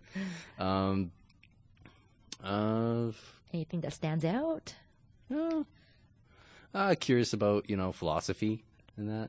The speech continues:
Speaker 1: so.
Speaker 2: Yeah. Any philosoph-, philosophical questions that you'd like, you're pondering?
Speaker 1: Uh, just, you know,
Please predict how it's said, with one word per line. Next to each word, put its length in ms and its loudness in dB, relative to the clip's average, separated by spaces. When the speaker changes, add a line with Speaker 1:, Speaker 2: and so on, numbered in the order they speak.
Speaker 1:
so. 260 -8
Speaker 2:
Yeah. 160 -8
Any 180 -6
philosoph-, 540 -6
philosophical 640 0
questions 640 0
that 140 -8
you'd 120 -4
like, 340 -6
you're 160 4
pondering? 600 0
Speaker 1:
Uh, 320 4
just, 420 -2
you 80 4
know, 320 2